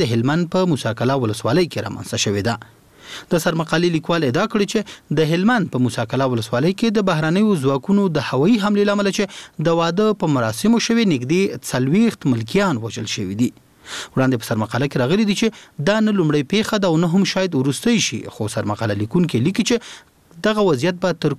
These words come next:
کومه روان وي؟ آیا د ملکیانو په وژلو سوله راتلی شي؟ ورځپاڼه لیکي، له یوه پلوه د ښکېلو لوریو لخوا د جګړې شدت او له بل لوري د سولې چغې وهل دوه هغه متضاد مسایل دي چې هیڅ منطق نه لري.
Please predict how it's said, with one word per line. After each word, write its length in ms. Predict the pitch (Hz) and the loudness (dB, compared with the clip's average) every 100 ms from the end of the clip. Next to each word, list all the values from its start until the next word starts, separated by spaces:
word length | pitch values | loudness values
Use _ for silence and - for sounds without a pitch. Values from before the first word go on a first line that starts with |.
| - | 2
کومه 200 | 277 131 | 2 2
روان 260 | 110 107 107 | 0 -2 -6
وي؟ 80 | 120 - 147 | -8 -4 0
آیا 160 | 180 156 | 0 0
د 100 | 135 | 0
ملکیانو 400 | 120 - 160 160 - | -2 -2 -2 -2 0
په 120 | 113 | -2
وژلو 340 | 110 165 160 127 | 2 2 2 0
سوله 260 | - 165 123 107 | 0 2 2 -2
راتلی 260 | - 127 139 | -2 -2 2
شي؟ 120 | 226 254 _ _ _ | 0 0 _ _ _
ورځپاڼه 380 | 113 - 143 147 196 | -4 -2 0 2 2
لیکي، 200 | 226 226 - - - | 2 -2 -4 -16 -2
له 80 | 196 | 2
یوه 180 | 226 269 214 | 2 2 0
پلوه 260 | 107 104 104 | -2 -4 -4
د 100 | 107 | -6
ښکېلو 360 | - 170 180 170 160 | -2 0 2 4 4
لوریو 320 | 185 185 170 | 4 4 2
لخوا 240 | 127 - 180 131 | 0 0 -2 0
د 60 | 117 | -2
جګړې 240 | 117 135 - | 0 0 0
شدت 260 | 120 202 - - - - | 0 0 -2 -12 -8 0
او 80 | 160 170 | 2 2
له 40 | 185 | 2
بل 100 | 226 262 | 4 4
لوري 240 | 226 208 214 | 4 2 2
د 80 | 165 131 | 0 0
سولې 280 | 180 180 160 - | 2 2 0 -2
چغې 200 | 175 170 | 0 0
وهل 220 | 123 147 185 - 127 | 0 0 0 -2 -2
دوه 100 | 185 180 | -2 0
هغه 180 | 185 160 | 0 0
متضاد 420 | 131 113 131 160 120 | 0 -2 -2 0 -2
مسایل 260 | - 165 220 | 0 2 2
دي 40 | - | 2
چې 80 | 233 - - - | -2 -4 -18 -6
هیڅ 440 | 220 247 - - 123 | -2 -2 -6 -2 2
منطق 440 | 117 113 185 - - 107 | 2 0 -2 -4 -4 -2
نه 100 | 107 104 | -2 -2
لري. 240 | 104 | 0